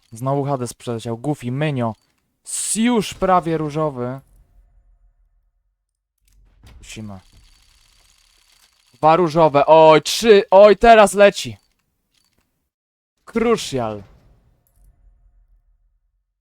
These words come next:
Ciekawy był ten gracz. Był chyba z Monte.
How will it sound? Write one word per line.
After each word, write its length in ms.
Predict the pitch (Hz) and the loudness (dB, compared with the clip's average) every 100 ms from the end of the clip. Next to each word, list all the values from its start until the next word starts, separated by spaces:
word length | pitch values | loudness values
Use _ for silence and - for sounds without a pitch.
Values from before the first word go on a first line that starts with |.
| _ _ _ _ _ _ _ _ _ | _ _ _ _ _ _ _ _ _
Ciekawy 340 | - 135 107 | -20 -16 -14
był 120 | 101 101 | -16 -18
ten 180 | 101 | -18
gracz. 360 | 95 92 - _ _ _ _ _ _ _ _ _ _ _ _ _ _ _ _ _ _ _ _ _ _ | -18 -18 -20 _ _ _ _ _ _ _ _ _ _ _ _ _ _ _ _ _ _ _ _ _ _
Był 160 | 131 165 | -16 -10
chyba 180 | 180 | -8
z 60 | 139 | -8
Monte. 480 | 156 123 104 104 | -10 -10 -12 -16